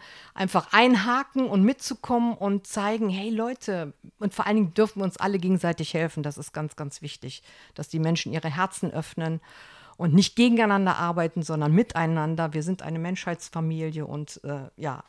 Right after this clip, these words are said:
auf, auf die, diesem Rahmen oder auf der Basis bin ich unterwegs und, ähm,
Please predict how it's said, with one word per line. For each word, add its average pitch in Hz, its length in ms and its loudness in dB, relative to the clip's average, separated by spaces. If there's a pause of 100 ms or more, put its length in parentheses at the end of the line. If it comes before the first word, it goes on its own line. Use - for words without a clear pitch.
(120)
auf, - 540 -14
auf 147 220 -12
die, 160 340 -8 (140)
diesem 160 260 -4
Rahmen 147 260 -2
oder 147 140 -2
auf 143 100 -6
der 156 140 -4
Basis 147 400 -4
bin 151 160 -4
ich 139 100 -8
unterwegs 147 640 -8
und, 139 340 -10
ähm, 139 280 -8